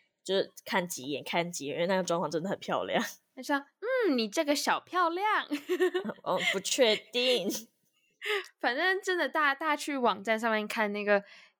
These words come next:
Speaker 2: before after，真的差超多的。
Speaker 1: 诶，那我想，我想问你，你既然有做功课，那你就是知道他们最有特色是什么吗？
Speaker 2: 其实我，我，我，其实我不确定是不是他们最有特色，但是是，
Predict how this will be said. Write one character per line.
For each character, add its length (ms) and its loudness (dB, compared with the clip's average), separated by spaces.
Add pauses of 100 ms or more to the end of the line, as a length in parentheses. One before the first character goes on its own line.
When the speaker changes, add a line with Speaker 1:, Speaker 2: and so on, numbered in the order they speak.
Speaker 2:
before 440 0
after， 440 0
真 220 0
的 100 6
差 360 2
超 340 0
多 340 -4
的。 280 -2 (200)
Speaker 1:
诶， 320 0
那 100 4
我 120 6
想， 360 0
我 120 4
想 280 2
问 200 2
你， 320 -4 (340)
你 120 -4
既 100 2
然 80 4
有 120 2
做 200 4
功 200 0
课， 180 0
那 160 2
你 160 2
就 160 -2
是 220 0
知 100 -6
道 80 4
他 100 2
们 120 -6
最 240 2
有 120 0
特 240 2
色 220 0
是 80 -2
什 100 0
么 220 -6
吗？ 320 -2
Speaker 2:
其 220 -6
实 440 -2
我， 300 0 (120)
我， 260 0
我， 160 4
其 340 -4
实 160 0
我 220 0
不 100 -8
确 160 2
定 160 2
是 160 0
不 60 0
是 160 2
他 160 2
们 160 0
最 140 0
有 140 2
特 280 0
色， 180 -4
但 180 2
是 160 2
是， 360 0